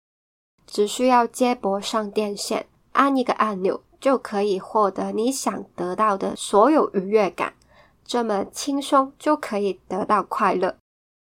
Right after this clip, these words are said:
你还会留在现实生活吗？其实这个就是《The Matrix》那部电影的主题。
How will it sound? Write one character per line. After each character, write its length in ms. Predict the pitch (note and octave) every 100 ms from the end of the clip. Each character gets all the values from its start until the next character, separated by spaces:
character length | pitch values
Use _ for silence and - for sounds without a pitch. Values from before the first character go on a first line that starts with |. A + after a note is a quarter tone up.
| -
你 100 | G#3
还 260 | - G3
会 280 | G3 B3+ A3+
留 260 | F#3+ G3 G3+
在 380 | - G#3+ - -
现 280 | - C4+
实 200 | G3 G3
生 260 | F3+ A#3 B3
活 240 | C4+ F#3+
吗？ 200 | F#3+ F#3 - _ _ _ _ _ _ _ _ _ _ _ _ -
其 160 | C#4
实 180 | C#4 D4
这 160 | C#4+ C#4+
个 160 | C4
就 240 | B3 B3 A#3
是 460 | - B3 A#3 G#3+
《The 180 | G3+ G#3+
Matrix》 760 | G3+ A#3 C4+ - - - - - _ _
那 120 | A#3+
部 120 | G#3
电 360 | G#3 A3+ G#3+ -
影 240 | G3+ G#3+ -
的 100 | G3
主 300 | - F#3+ -
题。 360 | - - -